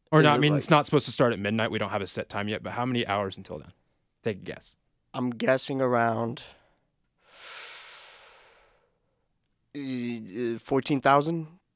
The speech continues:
Speaker 2: Am I way off?
Speaker 1: I mean, do some math, dude.
Speaker 2: Am I way <laughs> off?
Speaker 1: You're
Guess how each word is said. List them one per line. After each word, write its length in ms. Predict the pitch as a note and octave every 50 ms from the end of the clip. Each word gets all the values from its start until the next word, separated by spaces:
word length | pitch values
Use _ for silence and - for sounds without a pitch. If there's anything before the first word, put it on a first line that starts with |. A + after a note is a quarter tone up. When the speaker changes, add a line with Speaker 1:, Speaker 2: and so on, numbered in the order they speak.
| _ _ _ _ _ _ _ _ _ _ - _ _
Speaker 2:
Am 120 | B2 B2 B2
I 120 | B2 B2
way 340 | A2+ A2+ A#2+ B2 B2+ C3 C3+
off? 420 | C3 B2+ C3+ C#3+ D3+ - - - - - _ _ _ _ _ _ _ _ _ _ _ _ _ _ _ _ _ _ _ _ _ _ _ _ _ _ _ _ _ _ _ -
Speaker 1:
I 100 | A#2+ A#2
mean, 300 | A2 G2 F2 F#2+ D#2+ - _ _ _ _ _ _ _ _ _ _ _ _ _ _ _ _ _ _ _ _ _ _ _ _ _ _ _ _ _ _ _ _
do 200 | - - G#3+ G#3+
some 260 | - - - - C3 B2
math, 340 | C3+ E3 G3+ F#4+ F#4+ - - -
dude. 240 | C3 G#2 G#2 F#2+ - - _ _
Speaker 2:
Am 140 | E3 D#3 C#3+
I 140 | C#3+ C#3 C3+
way 240 | B2+ C3 B2+ F3+
<laughs> 20 | -
off? 180 | - C5 C5+
Speaker 1:
You're 120 | C#5+ C4